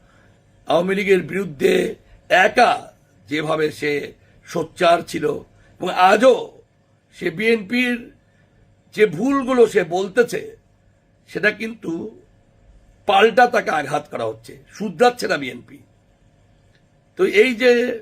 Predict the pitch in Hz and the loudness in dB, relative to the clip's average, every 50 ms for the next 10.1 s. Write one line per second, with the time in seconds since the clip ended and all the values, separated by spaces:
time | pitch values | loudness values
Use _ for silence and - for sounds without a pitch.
0 | - _ _ _ _ _ _ _ _ _ _ _ _ _ _ _ _ _ _ _ | -14 _ _ _ _ _ _ _ _ _ _ _ _ _ _ _ _ _ _ _
1 | _ 196 202 254 - - - 311 311 247 202 185 190 180 - - - - - _ | _ -2 -2 -2 0 0 2 2 2 0 0 -2 -2 -4 -4 -8 -10 -12 -18 _
2 | _ _ _ _ - 170 175 185 190 185 185 180 180 - 156 156 165 165 175 175 | _ _ _ _ -12 -10 -10 -8 -6 -6 -6 -6 -6 -6 -6 -6 -6 -4 -4 -2
3 | 170 170 180 - - 170 175 180 160 - 185 208 - - 269 247 240 - - - | -2 -2 -4 -8 -12 -14 -12 -12 -4 -2 -2 -2 4 4 4 2 2 -2 -10 -14
4 | - - - - _ _ _ _ _ _ _ _ _ _ _ _ - 175 220 240 | -14 -18 -20 -20 _ _ _ _ _ _ _ _ _ _ _ _ 0 2 2 2
5 | 233 190 247 247 247 247 - 254 285 285 240 233 262 226 226 214 208 - - 220 | 2 2 4 4 4 4 2 0 -2 -2 0 0 4 6 6 4 4 2 -4 -6
6 | 180 - 190 143 135 127 - - 104 - _ _ _ _ _ _ _ _ _ _ | -6 -6 -8 -10 -10 -10 -12 -18 -20 -20 _ _ _ _ _ _ _ _ _ _
7 | _ _ _ _ _ _ _ - 269 277 294 277 254 202 190 180 147 143 131 123 | _ _ _ _ _ _ _ -6 -2 0 2 2 2 0 0 -2 -4 -4 -6 -6
8 | - - - - _ _ _ _ _ _ _ _ _ _ _ _ _ _ - 151 | -8 -14 -20 -20 _ _ _ _ _ _ _ _ _ _ _ _ _ _ 0 2
9 | 180 202 185 - 240 240 254 254 254 254 - 247 220 240 247 233 - 214 247 233 | 2 2 0 0 0 0 4 4 4 4 4 2 2 2 2 2 2 0 -4 0
10 | 240 247 | 0 0